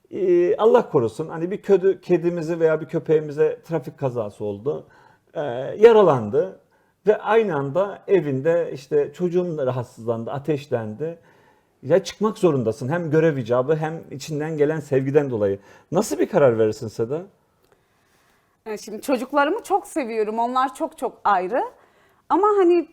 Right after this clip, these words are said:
Speaker 2: bir önce şöyle düşünürüm. Ee, ben çocuğumu bıraktığımda onun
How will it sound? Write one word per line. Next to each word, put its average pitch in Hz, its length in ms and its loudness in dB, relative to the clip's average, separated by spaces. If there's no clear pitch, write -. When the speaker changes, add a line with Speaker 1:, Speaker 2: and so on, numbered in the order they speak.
Speaker 2:
bir 311 140 -4
önce 339 300 4
şöyle 330 420 -2
düşünürüm. 196 500 -12
Ee, 202 300 -4
ben 349 160 4
çocuğumu 339 440 0
bıraktığımda 339 600 2
onun 311 180 0